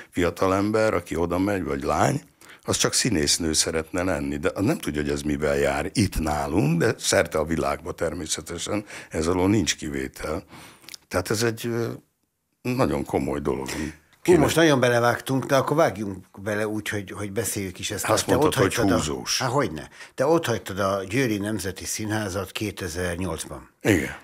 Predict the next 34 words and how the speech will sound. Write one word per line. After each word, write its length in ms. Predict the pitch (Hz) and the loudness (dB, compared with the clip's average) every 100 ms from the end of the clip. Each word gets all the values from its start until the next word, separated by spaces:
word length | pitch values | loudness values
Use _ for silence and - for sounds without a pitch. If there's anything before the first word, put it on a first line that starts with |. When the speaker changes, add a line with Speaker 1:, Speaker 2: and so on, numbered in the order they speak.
| - _ _ | -20 _ _
Speaker 2:
Azt 280 | 123 123 - | 2 2 -2
mondtad, 400 | 101 92 104 - | -4 -4 -6 -4
hogy 140 | 101 | -2
most 240 | 107 123 - | 0 0 0
van 160 | 92 | -2
eleged 340 | 92 90 87 87 | -2 -6 -6 -8
abból 260 | 82 87 | -10 -8
az 200 | 87 85 - _ _ _ _ _ _ _ | -8 -10 -16 _ _ _ _ _ _ _
erkölcsi 540 | - - - 78 - | -6 -4 -6 -8 -8
fertőből, 720 | - 80 73 - 69 71 69 - _ | -6 -8 -8 -10 -10 -10 -12 -16 _
Speaker 1:
Hát 360 | - - - 107 | -8 -2 2 2
Speaker 2:
ami 100 | 95 | 0
ez 120 | 92 | -2
Speaker 1:
most 100 | 95 | 0
Speaker 2:
a 20 | |
Speaker 1:
ez 80 | 90 90 | 0 0
ki 80 | 92 | -2
Speaker 2:
szakma. 140 | 85 | 0
Speaker 1:
erkölcsi 560 | 85 92 92 95 78 82 | 2 2 2 0 0 -2
fertő? 460 | 78 73 71 - 78 | -2 -2 -2 -2 -4
Hát 200 | - - | -4 -4
elegem 600 | 87 - - 185 107 87 | -2 2 4 4 4 4
volt 160 | 82 | 4
Speaker 2:
De 60 | - | 4
Speaker 1:
abból, 340 | 110 110 104 98 | 4 4 4 4
Speaker 2:
ebből, 120 | 127 | 4
Speaker 1:
hogy 120 | 87 | 4
Speaker 2:
ebből 420 | 127 117 127 123 | 2 0 2 4
volt 240 | 120 131 131 | 4 2 0
eleged, 400 | 147 101 82 78 | 0 0 -2 -4
amiről 280 | 82 85 87 | -6 -6 -6
most 260 | 85 85 | -6 -6
beszélsz? 500 | 80 - - - - - | -4 -4 -6 -12 -12 0
Speaker 1:
Is. 480 | - - - - | 2 2 2 0